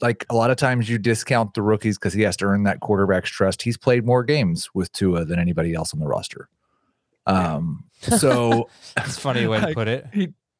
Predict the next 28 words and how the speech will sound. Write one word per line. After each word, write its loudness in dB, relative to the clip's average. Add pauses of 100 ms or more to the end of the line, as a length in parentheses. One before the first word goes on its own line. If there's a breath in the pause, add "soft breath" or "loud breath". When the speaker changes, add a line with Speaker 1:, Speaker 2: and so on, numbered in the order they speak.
Speaker 1:
well, 2
but 0 (300)
I 2
think, 0
like, 0 (420)
so 0
I, 0
I 4
don't 0
know 2
how 2
much 0
that 0
matters. 2
I 2
think -4
we 2
can -2
overemphasize 2 (400 loud breath)
the 4
familiarity, 2
but 0
I 2
don't 2
think 0
it's -2
nothing 2
either. 0